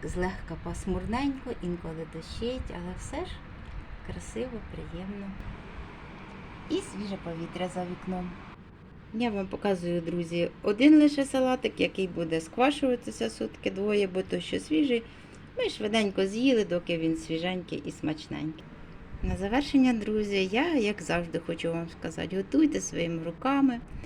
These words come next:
дивуйте і радуйте своїх близьких і бережі-, бережіть тих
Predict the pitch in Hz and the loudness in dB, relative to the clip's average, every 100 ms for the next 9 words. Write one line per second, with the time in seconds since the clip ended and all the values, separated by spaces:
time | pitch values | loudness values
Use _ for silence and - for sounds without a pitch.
0 | - - - - 226 262 311 302 214 202 | -10 -12 -10 4 6 8 8 8 6 4
1 | 208 175 160 170 - 165 165 165 190 262 | 4 0 -4 -4 0 0 0 0 2 4
2 | 285 - 240 - - - 190 185 190 185 | 2 0 -4 -4 -16 -8 -2 2 4 4
3 | 185 185 170 175 170 170 165 - 269 | 0 -2 -2 0 0 -6 -8 0 0